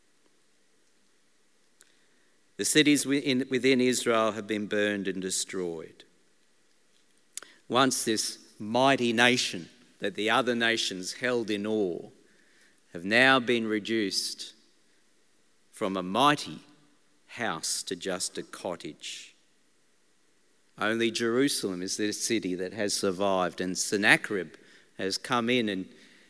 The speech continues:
destroyed forty-eight cities and taken away two hundred thousand Jews.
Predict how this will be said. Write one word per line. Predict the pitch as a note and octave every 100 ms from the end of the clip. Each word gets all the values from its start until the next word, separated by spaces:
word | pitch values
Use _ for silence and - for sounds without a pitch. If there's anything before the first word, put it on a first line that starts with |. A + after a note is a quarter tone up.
| -
destroyed | A2+ - - A#2 A2+ G2+
forty-eight | - - C#3 C#3 A#2+ A#2+ D3+ -
cities | - A#2+ A2+ B2+ A#2+
and | G#2+ -
taken | C3 C3 B2 A#2
away | A2+ B2+ A#2
two | G#2+ - C3+ B2
hundred | C3+ B2+ A#2 G#2
thousand | - A#2+ A#2 A#2 - A2+
Jews. | G2+ A2 G#2 F#2+ F2+ - -